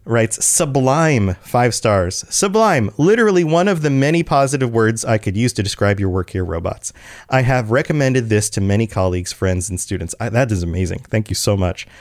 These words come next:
"I teach children how to play Warhammer and Middle-earth strategy battle games."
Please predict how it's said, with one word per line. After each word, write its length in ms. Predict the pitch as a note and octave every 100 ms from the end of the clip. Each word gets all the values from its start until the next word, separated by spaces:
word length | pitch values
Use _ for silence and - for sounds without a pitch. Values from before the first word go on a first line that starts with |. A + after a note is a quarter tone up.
| - - _ -
"I 120 | B2
teach 440 | - G3 G3+ - - -
children 380 | D#3+ C#3+ C#3
how 160 | C3 B2
to 60 | A#2+
play 220 | - G#2
Warhammer 640 | G2 D#3+ F3 E3+ E3+ F3 -
and 200 | A#2+ A#2+
Middle-earth 480 | D3 D#3+ B2+ C3
strategy 640 | - - C#3 E3+ E3+ C#3+ C#3+
battle 460 | A2 B2 D3 F3
games." 400 | B2 A2+ F#2 E2+